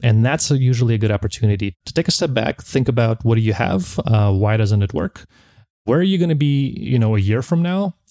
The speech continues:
and then to architect around that. And those are good opportunities to start maybe thinking about, uh, microservices architecture if you don't already have one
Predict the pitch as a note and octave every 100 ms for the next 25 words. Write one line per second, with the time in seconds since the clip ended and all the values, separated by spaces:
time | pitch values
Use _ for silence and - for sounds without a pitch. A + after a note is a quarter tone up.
0 | - B2+ A#2 A#2 C3+ - A#2+ A#2+ A#2 A2
1 | G#2+ G2+ G2 G#2 - - _ _ - _
2 | - - A#2+ A2+ A2 - - A2+ C#3+ D#3
3 | D3+ D3 C#3+ C3+ - B2 A#2+ A2+ G#2+ -
4 | - - - A2+ - A2+ G#2+ G#2 - G#2+
5 | G#2 G#2 G#2 A#2 - _ - A#2+ G#2+ G#2
6 | A2+ A#2+ G#2+ A#2 G#2+ G#2+ - G#2+ - G#2+
7 | G#2+ G2+ G2 F#2+ F#2 G#2 B2+ D3 F#3 G3